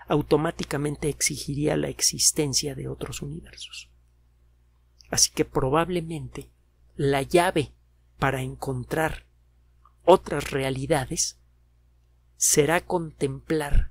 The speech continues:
los eventos más violentos del universo que llegan hasta nosotros en forma de unas ondas invisibles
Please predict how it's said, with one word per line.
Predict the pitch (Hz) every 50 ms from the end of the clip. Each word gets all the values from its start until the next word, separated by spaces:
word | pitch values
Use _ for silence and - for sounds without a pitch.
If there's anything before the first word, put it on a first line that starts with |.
| - -
los | 165 147 139 135 131 123 - -
eventos | 143 131 156 175 180 170 - - - 147 139 - -
más | 131 127 151 165 165 - 151 139
violentos | - 151 147 135 131 131 135 147 151 151 151 - - 156 147 143 -
del | 151 143 143 139
universo | 143 139 147 151 160 151 147 - - - - - - _ _ _ _ _ _ _ _ _ _ _ -
que | - 147 131
llegan | 151 160 156 165 170 156 151
hasta | 139 - - - 156 151
nosotros | 147 156 - - 170 156 151 - - 160 - - _ _ _ _ _ _ -
en | 175 135 127
forma | - 170 156 156 160 156
de | 143 143
unas | 156 170 156 151 - - - - -
ondas | 175 170 175 165 151 165 156 - - -
invisibles | 160 151 151 127 143 131 - - 190 156 120 143 143 143 - -